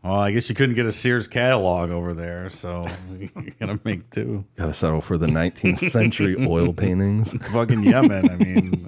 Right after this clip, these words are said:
Speaker 1: know.
Speaker 2: In one of his most vivid fantasies, Dennis imagined a young, attractive blonde soldier who had been killed in battle. In this fantasy, the soldier's body was dominated by a faceless, quote, "dirty, gray-haired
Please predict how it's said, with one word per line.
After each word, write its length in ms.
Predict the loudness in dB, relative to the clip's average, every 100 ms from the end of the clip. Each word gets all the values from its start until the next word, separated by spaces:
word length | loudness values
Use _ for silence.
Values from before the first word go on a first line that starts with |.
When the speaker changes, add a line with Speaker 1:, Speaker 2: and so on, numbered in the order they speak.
| -10
Speaker 1:
know. 320 | -10 -12 -14 _ _ _ _ _ _ _ _
Speaker 2:
In 240 | 0 2
one 160 | 4 2
of 100 | 2
his 220 | 2 0
most 240 | 0 -2 -2
vivid 480 | -2 0 0 -2
fantasies, 680 | -4 -4 -4 -6 -6 -6 -8 -6
Dennis 340 | -6 -4 -6
imagined 680 | -6 -4 -6 -6 -6 -6 -10 -6
a 80 |
young, 380 | -2 0 -2 -4 -6
attractive 640 | -8 -4 -4 -4 -6 -4
blonde 320 | -4 -2 -4
soldier 560 | -4 -2 -2 -4 -6 -8 -16 _ _
who 140 | -2 0
had 140 | 0
been 160 | -2 -4
killed 280 | -2 0
in 120 | 0 -4
battle. 640 | -4 -2 -4 -6 -10 -14 _ _ _ _ _
In 160 | 0 0
this 140 | 0
fantasy, 460 | -2 -2 -2 -4 -6
the 100 | -6
soldier's 440 | -6 -6 -4 -6
body 500 | -2 0 0 -2 -6 -6
was 440 | -4 -4 -6 -14 _ _ _ _ -16 -4
dominated 680 | -2 0 2 0 0 -2
by 140 | -2 -4
a 80 |
faceless, 840 | -6 -4 -4 -4 -6 -4 -4 -8 -20 _ _
quote, 400 | -8 -2 0 -2 _ -18 -2
"dirty, 440 | 0 0 -2 -4
gray-haired 760 | -6 -4 -2 -2 -4 -4 -4